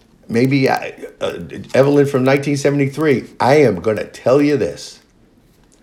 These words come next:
There was a prophecy after a prophecy after a prophecy after a prophecy. This is when the book came out, The Late Great Planet Earth,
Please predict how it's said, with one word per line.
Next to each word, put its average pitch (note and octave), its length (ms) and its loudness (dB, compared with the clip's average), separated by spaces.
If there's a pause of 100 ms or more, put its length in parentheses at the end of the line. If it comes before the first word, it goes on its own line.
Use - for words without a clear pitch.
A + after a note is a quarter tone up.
(1040)
There C#3+ 220 6
was C#3 320 6
a D2 120 -2
prophecy C#3 1000 -2
after F2 400 -6
a - 80 -8
prophecy C#3 840 -6
after F#2 360 -10
a - 80 -10
prophecy C3+ 800 -6
after A#2+ 340 -4
a C3+ 40 -2
prophecy. - 680 -8 (680)
This F3 200 0
is F3+ 160 -4
when B2+ 520 4 (1120)
the G2+ 60 0
book C#3+ 260 2
came C3+ 280 2
out, D3+ 260 -2
The F2+ 80 -10
Late B2+ 320 0
Great B2+ 320 -2
Planet A#2 400 0
Earth, B2 400 0